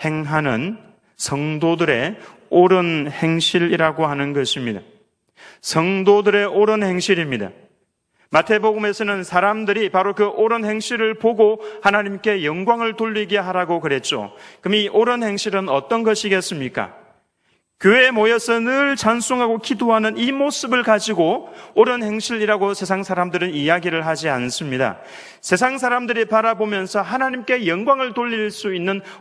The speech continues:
옳은 행실이라고 하는 것은 사람들과 똑같이 생활을 하면서 그 속에서 하나님께서 원하시는 모습대로 살아가는, 즉,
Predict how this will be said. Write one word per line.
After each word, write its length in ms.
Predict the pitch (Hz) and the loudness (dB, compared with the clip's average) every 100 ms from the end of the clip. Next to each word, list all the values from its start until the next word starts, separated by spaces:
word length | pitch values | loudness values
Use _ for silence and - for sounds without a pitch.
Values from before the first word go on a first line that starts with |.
| - | 2
옳은 280 | 247 262 | 2 2
행실이라고 720 | 220 196 185 196 190 180 170 | 0 -2 -4 -2 0 2 2
하는 240 | 165 147 143 | 0 0 0
것은 420 | 127 - 110 95 - - - - | -2 -2 -4 -8 -14 -20 -20 -6
사람들과 840 | - 185 240 240 208 160 208 - - | 2 2 2 -2 -2 0 -2 -4 -2
똑같이 800 | 349 - 311 330 - 254 240 220 | -2 -2 -4 -4 -4 -4 -4 -4
생활을 500 | 247 240 208 202 190 | -4 -2 0 0 -2
하면서 540 | 175 147 131 131 110 - - | -2 -2 -2 -4 -6 -10 -10
그 260 | - 208 262 | 2 4 4
속에서 640 | - 226 196 156 135 131 113 - - | -2 -2 0 -2 -2 -6 -6 -14 -2
하나님께서 720 | 214 240 254 262 254 240 233 | 2 2 0 -2 -2 0 0
원하시는 840 | 190 160 185 240 247 254 220 220 | 0 0 2 2 -2 -4 -4 -4
모습대로 600 | 180 151 208 - 226 196 | -2 0 0 0 -2 -2
살아가는, 600 | 190 208 196 165 143 104 - - - | -2 -2 0 0 0 -2 -8 -18 -2
즉, 680 | 220 202 - - - - | 2 2 0 -16 -18 -20